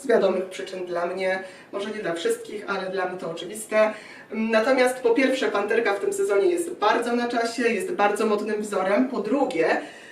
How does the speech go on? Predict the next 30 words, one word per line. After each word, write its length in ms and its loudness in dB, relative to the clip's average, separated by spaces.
ta 100 6
panterka, 1080 2
powiem 440 2
wam 200 2
szczerze, 600 2
że 240 8
nawet 400 4
mi 140 2
się 160 -4
podoba, 600 2
ponieważ 420 4
to 100 2
nie 160 6
jest 220 -2
taka 200 -2
klasyczna 840 -2
panterka, 800 0
chodzi 340 2
mi 120 0
o 60 0
kolory. 600 0
Tutaj 380 0
nie 420 6
ma 240 2
beżu, 800 0
czerni, 460 -4
brązu 480 -6
i 60 -6
tak 200 -6
dalej. 440 -2